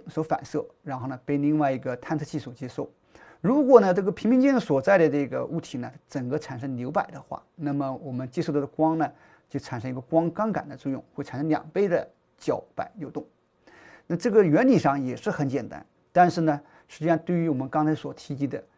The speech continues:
十的九次方分之一度这样一个超微弱的这样的一个信号呢，测量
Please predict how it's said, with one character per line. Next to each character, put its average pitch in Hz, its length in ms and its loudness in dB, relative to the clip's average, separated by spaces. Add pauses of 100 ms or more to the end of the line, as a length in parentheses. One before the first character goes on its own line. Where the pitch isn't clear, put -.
十 - 180 -8
的 160 100 2 (120)
九 139 180 -2
次 131 160 -8
方 175 220 4
分 196 180 0
之 196 100 -4
一 226 80 2
度 226 220 -2
这 - 160 -8
样 156 140 0
一 - 20 -4
个 143 160 -8 (420)
超 - 340 4
微 262 280 6
弱 262 180 10
的 139 120 2
这 120 60 -6
样 120 100 -4
的 123 80 -10
一 - 20 -20
个 - 80 -18
信 135 220 -8
号 123 200 -10
呢， - 80 -14 (400)
测 - 220 -4
量 120 180 -4